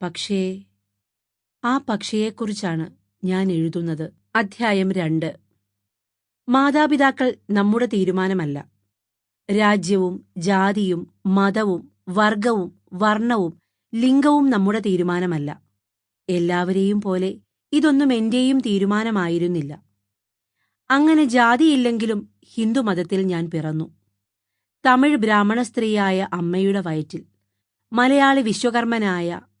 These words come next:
അച്ഛന്റെ ബീജത്തിൽ നിന്ന്. വളർത്തി വലുതാക്കിയത് അമ്മയുടെ ചേച്ചിയായ അമ്മീമ്മയായതുകൊണ്ട്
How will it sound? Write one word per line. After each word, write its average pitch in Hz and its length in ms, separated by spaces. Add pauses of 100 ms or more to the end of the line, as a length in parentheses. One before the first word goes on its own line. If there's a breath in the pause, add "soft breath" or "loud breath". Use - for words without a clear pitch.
(100)
അച്ഛന്റെ 180 440
ബീജത്തിൽ 170 540
നിന്ന്. 151 220 (1400)
വളർത്തി 196 440
വലുതാക്കിയത് 214 840 (480)
അമ്മയുടെ 294 460
ചേച്ചിയായ 196 800 (240)
അമ്മീമ്മയായതുകൊണ്ട് 175 1300